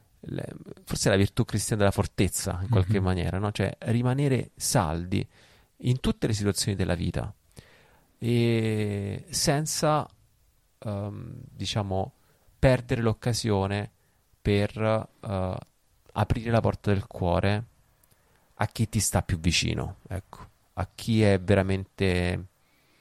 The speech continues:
Speaker 1: a chi può entrare in quell'intimità del tuo cuore, che nella maggior parte de-,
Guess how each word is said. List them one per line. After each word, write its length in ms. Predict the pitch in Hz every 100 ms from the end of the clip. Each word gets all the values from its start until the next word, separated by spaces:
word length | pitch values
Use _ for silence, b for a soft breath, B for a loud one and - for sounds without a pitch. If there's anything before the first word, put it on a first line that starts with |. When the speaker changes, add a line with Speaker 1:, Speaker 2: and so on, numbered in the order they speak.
| b b b b
Speaker 1:
a 120 | 107
chi 320 | - - 120 - -
può 200 | - 117
entrare 460 | 113 107 117 104 101
in 80 | 98
quell'intimità 680 | 98 90 92 - 92 90
del 200 | 87 87
tuo 140 | - 90
cuore, 380 | - 85 - -
che 120 | -
nella 160 | 90 87
maggior 240 | 90 104
parte 320 | - 101 - 98
de-, 160 | 101